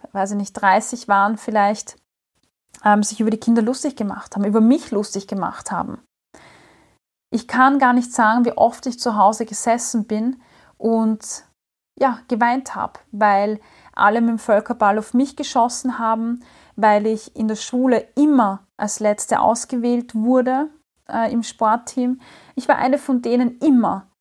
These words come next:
die als Letzte da saßen, äh, wo die Gruppen sich gestritten haben, wer denn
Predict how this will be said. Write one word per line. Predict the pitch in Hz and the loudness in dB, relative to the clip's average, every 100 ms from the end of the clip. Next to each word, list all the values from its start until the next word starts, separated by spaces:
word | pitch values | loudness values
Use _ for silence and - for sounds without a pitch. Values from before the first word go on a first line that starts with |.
| _ _ - | _ _ -4
die | 233 - | -2 0
als | 214 | 0
Letzte | 226 220 - 247 | 0 -2 -2 0
da | 208 196 | 4 4
saßen, | 220 233 202 220 - 247 254 - _ _ - | 2 0 0 -2 -2 -2 -2 -8 _ _ -6
äh, | 220 214 214 | 0 2 0
wo | - 202 233 | -2 0 0
die | 240 240 | 0 0
Gruppen | - 294 269 | 0 0 0
sich | 240 233 | -2 -4
gestritten | - - - 240 240 233 | -8 -10 -4 -6 -2 -2
haben, | 214 220 208 | 0 0 0
wer | 208 214 | 2 2
denn | 214 220 220 | 2 -2 -2